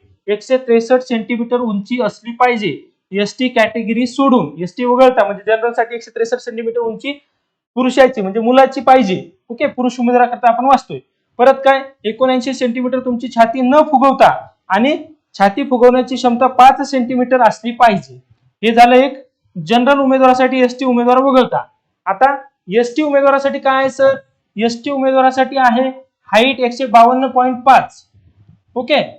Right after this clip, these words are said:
एकशे बावन्न पॉइंट पाच हाईट आहे. परत, अ, छातीचं मेजरमेंट तेच आहे, एकोणऐंशी सेंटीमीटर न फुगवता आणि पाच सेंटीमीटर तुमची फुगवण्याची क्षमता पाहिजे.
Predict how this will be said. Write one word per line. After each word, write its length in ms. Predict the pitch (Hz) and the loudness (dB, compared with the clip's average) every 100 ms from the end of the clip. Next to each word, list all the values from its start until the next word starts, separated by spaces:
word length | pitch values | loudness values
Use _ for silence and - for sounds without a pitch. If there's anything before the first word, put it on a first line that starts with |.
| _ _ | _ _
एकशे 220 | 190 - 226 | -14 -10 2
बावन्न 380 | 220 240 254 | 4 4 2
पॉइंट 300 | 262 254 254 240 | 0 -2 -2 0
पाच 220 | 247 247 | 0 2
हाईट 180 | 240 247 | -2 2
आहे. 180 | 240 247 - _ - _ _ | 2 0 -8 _ -20 _ _
परत, 280 | 226 262 269 - _ _ _ _ _ 170 | 2 2 2 -10 _ _ _ _ _ -10
अ, 60 | 165 _ | -10 _
छातीचं 420 | - 208 208 254 262 | -2 0 0 -4 -2
मेजरमेंट 460 | 254 262 254 247 | 0 2 0 -2
तेच 160 | 262 262 | -2 0
आहे, 140 | 262 | 0
एकोणऐंशी 400 | 254 247 247 247 | 0 -2 -6 -6
सेंटीमीटर 540 | 226 247 233 240 254 254 - _ _ 190 | -8 -8 -8 -6 -6 -6 -12 _ _ 0
न 140 | 233 | 0
फुगवता 400 | 254 233 240 247 | 0 0 0 2
आणि 120 | 247 | -2
पाच 260 | 247 254 254 | 0 0 0
सेंटीमीटर 420 | 254 226 240 233 | -4 -10 -8 -8
तुमची 240 | 247 240 240 | -10 -12 -14
फुगवण्याची 480 | 240 226 233 233 240 | -10 -6 -4 -4 -8
क्षमता 360 | - 208 214 | -10 -6 -4
पाहिजे. 420 | 240 247 233 156 | 2 2 0 -6